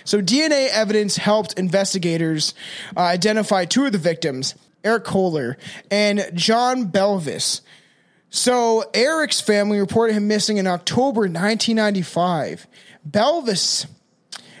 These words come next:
uh, John Belvis is also disappeared in nineteen ninety-five, but no one reported him as missing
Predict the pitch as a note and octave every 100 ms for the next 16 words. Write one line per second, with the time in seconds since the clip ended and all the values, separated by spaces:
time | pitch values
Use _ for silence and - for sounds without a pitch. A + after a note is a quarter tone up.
0 | - F#3 F#3 F#3 F3+ A3 A3 G3+ G3 A#3
1 | A#3 - F#3 F3 - A3 C4+ B3 G3 G3
2 | E3+ F3+ F3 F3 E3 E3 E3+ E3+ E3+ E3
3 | D#3 E3+ - A#3 A3+ C#3+ A2 - - -
4 | F#3 G3 A3+ C4+ D4+ D#4 C#4+ - A3 A3+
5 | A3+ F#3 F#3 G3 F3+ F3 A#3 A#3 G3 F3+